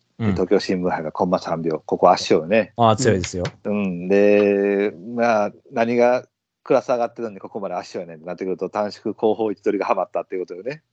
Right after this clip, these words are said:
Speaker 1: あー、なるほどね。はい、はい、はい。
Speaker 2: うん。だからそこでかなりのその、開放感、楽みたいなのを引いてきてる中で、格上げで一番人気でってなってくると、
Speaker 1: うん。
Speaker 2: まあ、条件的には良くないよね。
Speaker 1: はい、はい、は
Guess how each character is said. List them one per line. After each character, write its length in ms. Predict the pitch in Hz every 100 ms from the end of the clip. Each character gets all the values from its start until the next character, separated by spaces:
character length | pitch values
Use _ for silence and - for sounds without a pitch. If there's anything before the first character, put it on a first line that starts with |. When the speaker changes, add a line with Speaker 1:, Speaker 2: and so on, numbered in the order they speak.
| _ _
Speaker 1:
あ 200 | 143 120
ー、 40 |
な 80 | 113
る 80 | 107
ほ 80 | 101
ど 80 | 98
ね。 100 | 240
は 120 | 107
い、 20 | 95
は 40 |
い、 20 |
は 60 | 120
い。 20 |
Speaker 2:
う 120 | 113
ん。 100 | 98 98
だ 80 |
か 60 | 117
ら 40 |
そ 140 | 117 143
こ 100 | 170
で 100 | 143
か 200 | - 143
な 100 | 139
り 80 | 139
の 160 | 107
そ 140 | 98 101
の、 480 | 95 95 95 92 -
開 200 | 117 107
放 180 | 104
感、 220 | 95 92 92
楽 220 | 104 98
み 80 | 92
た 100 | 90
い 20 |
な 60 | 90
の 60 |
を 20 | 87
引 120 | 101
い 60 | 95
て 440 | - 101 98 98 _
き 120 | _
て 140 | -
る 160 | 101 107
中 240 | 95 107
で、 100 | 107
格 260 | 98 95 -
上 100 | 104
げ 100 | 98
で 100 | 98
一 160 | 95 98
番 180 | 98
人 160 | 101 98
気 100 | 92
で 80 | 90
っ 40 |
て 100 | -
な 80 | 90
っ 20 |
て 100 | 82
く 80 | 92
る 60 | 85
と、 280 | 92 87 - _ _
Speaker 1:
う 40 | 107
ん。 200 | 92 85 - _ -
Speaker 2:
ま 640 | 123 143 214 226 196 151
あ、 60 | 135 - _
条 300 | - 135 175
件 180 | 175 196
的 120 | 190
に 60 | 220
は 60 | 139
良 80 | 127
く 100 | 117
な 80 |
い 20 | 95
よ 80 |
ね。 260 | 85 101 101 _ _ _
Speaker 1:
は 180 | - 98
い、 60 |
は 160 | 87 85
い、 40 |
は 140 | 82